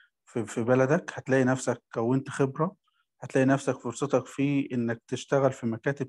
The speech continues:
كبيرة أو مكاتب كويسة أحسن، هتلاقي ال-، ال-، المقابل المادي ليها أفضل بكتير من إن أنت ت-، تسافر صفر خبرة. آه، لكن،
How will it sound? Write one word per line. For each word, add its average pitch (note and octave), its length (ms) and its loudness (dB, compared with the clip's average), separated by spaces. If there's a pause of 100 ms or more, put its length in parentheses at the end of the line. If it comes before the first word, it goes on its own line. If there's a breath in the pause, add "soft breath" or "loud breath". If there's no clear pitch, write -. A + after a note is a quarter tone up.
كبيرة A#2+ 440 0 (540)
أو A#2 80 -2
مكاتب A#2+ 400 0
كويسة A#2+ 760 -2
أحسن، D3 420 0 (140)
هتلاقي B2+ 680 0
ال-، A2+ 720 -2 (1400 loud breath)
ال-، A2+ 280 4
المقابل A#2 960 4
المادي B2 460 2
ليها B2+ 500 2
أفضل B2 280 0
بكتير B2+ 360 0
من C3+ 60 6
إن A#2 140 4
أنت C3 120 0
ت-، A#2+ 360 -6
تسافر C3 400 -2
صفر - 380 -6 (160)
خبرة. C3+ 460 2 (720 loud breath)
آه، B2 280 6
لكن، E3+ 520 4